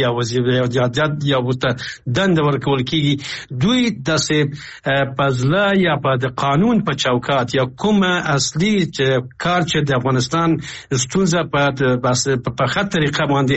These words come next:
حل کړي، هغوی داسې کار نه کوي. دوی په درې کالو کې مو ولیدله چې افغانستان خلکو سره لوبه کوي. دوی د افغانستان په خلکو په سترګو، اه، د،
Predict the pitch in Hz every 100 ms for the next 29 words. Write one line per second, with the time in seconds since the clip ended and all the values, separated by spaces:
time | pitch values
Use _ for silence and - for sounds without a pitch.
0 | 139 151 143 170 165 - - 143 139 180
1 | 160 165 - 135 165 151 143 175 131 123
2 | 107 - - - - - 143 233 247 -
3 | 170 160 226 226 190 185 175 165 156 170
4 | 165 208 247 196 165 156 - 131 131 143
5 | - 170 - 180 196 165 - 147 127 143
6 | 226 226 165 - 117 101 - - - -
7 | 131 233 208 175 147 156 139 202 214 170
8 | 147 - 220 - 175 165 143 - 214 208
9 | 190 180 180 165 151 135 135 - - -
10 | - - 165